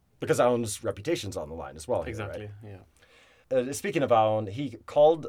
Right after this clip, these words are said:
Speaker 1: uh, Bashar al-Assad o-, uh, over the refugee crisis. This is, uh, according to a report in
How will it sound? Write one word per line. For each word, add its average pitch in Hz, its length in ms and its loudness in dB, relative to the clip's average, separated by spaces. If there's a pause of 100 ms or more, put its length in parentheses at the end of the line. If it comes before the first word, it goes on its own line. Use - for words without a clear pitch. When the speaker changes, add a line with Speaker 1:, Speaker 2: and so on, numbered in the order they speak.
Speaker 1:
uh, 113 260 2
Bashar 110 320 -4
al-Assad 113 520 -2 (180)
o-, 120 280 4 (120)
uh, 107 280 0 (160)
over 117 160 -4
the 107 100 -4
refugee 107 360 -4
crisis. 117 460 -2
This 131 80 -6
is, 123 160 -4
uh, 120 120 2
according 123 340 0
to 113 80 -2
a - 20 0
report 110 360 -4
in 104 300 -6